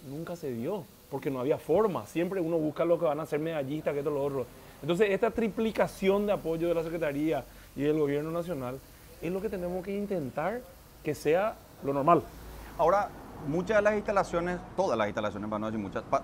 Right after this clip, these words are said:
Speaker 2: todas las instalaciones que se han construido ya están a disposición de las diferentes federaciones para que las usufructen para entrenamiento y o para otras competencias internacionales propias de cada disciplina, ¿verdad? Eh, ¿cómo va a ser ahora el régimen? ¿Eso ya va a estar disponible para todas las federaciones? Uno puede, cualquier persona puede empezar a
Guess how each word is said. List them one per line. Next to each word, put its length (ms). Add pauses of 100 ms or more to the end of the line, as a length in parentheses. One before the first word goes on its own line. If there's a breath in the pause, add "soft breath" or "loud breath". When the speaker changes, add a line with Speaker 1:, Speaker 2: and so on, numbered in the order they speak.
Speaker 2:
todas 160
las 100
instalaciones 380
que 60
se 80
han 280
construido 480
ya 100
están 160
a 60
disposición 440
de 60
las 100
diferentes 340
federaciones 560
para 240
que 180
las 180
usufructen 680 (120)
para 140
entrenamiento 640
y 120
o 140
para 180
otras 240
competencias 380
internacionales 640 (600)
propias 320
de 80
cada 280
disciplina, 500 (220)
¿verdad? 180 (520 loud breath)
Eh, 360 (320)
¿cómo 180
va 100
a 40
ser 120
ahora 180
el 60
régimen? 360
¿Eso 240
ya 180
va 120
a 20
estar 180
disponible 400
para 140
todas 140
las 100
federaciones? 640
Uno 180
puede, 240
cualquier 300
persona 240
puede 260
empezar 340
a 200